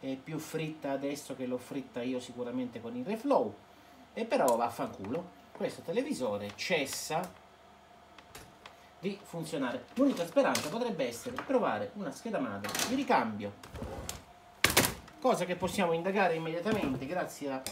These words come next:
un prodotto che si chiama eBay. Potrebbe valerne la pena perché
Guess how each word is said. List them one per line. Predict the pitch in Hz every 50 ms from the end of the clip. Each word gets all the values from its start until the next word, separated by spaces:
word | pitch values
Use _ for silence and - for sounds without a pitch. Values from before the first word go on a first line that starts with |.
| - - - - - -
un | 196 185 185 180
prodotto | - - - 180 196 190 196 208 190 - - - - - 143
che | - 143
si | 135 - 170
chiama | 160 202 202 180 160 147
eBay. | 160 185 170 156 143 131 120 110 107 107 107 110 113 - - - - - - - - - - - - - - - -
Potrebbe | - 254 - 302 311 269 214
valerne | 175 160 151 151 175 180 175 165
la | 147 139 135
pena | - 196 170 143 113 107 110
perché | - 127 120 - - - 147 139 135 - -